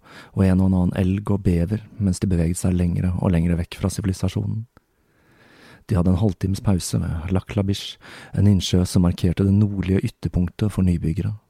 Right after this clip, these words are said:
Nå beveget de seg inn i et område som ble dominert av mennesker som levde av snarefangst og jakt.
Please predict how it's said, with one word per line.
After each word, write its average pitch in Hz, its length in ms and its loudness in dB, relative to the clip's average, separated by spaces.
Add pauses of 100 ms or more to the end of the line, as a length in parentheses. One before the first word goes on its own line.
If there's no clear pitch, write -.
(680)
Nå 92 160 2
beveget 90 320 2
de 90 80 -4
seg 87 220 0
inn 90 80 2
i - 20 2
et 104 80 0
område 95 460 0 (260)
som 95 80 0
ble 90 80 2
dominert 90 480 2
av 85 80 2
mennesker 90 400 -2
som 95 160 0
levde 90 240 -2
av 76 80 -4
snarefangst - 800 -2
og - 80 -2
jakt. - 380 -10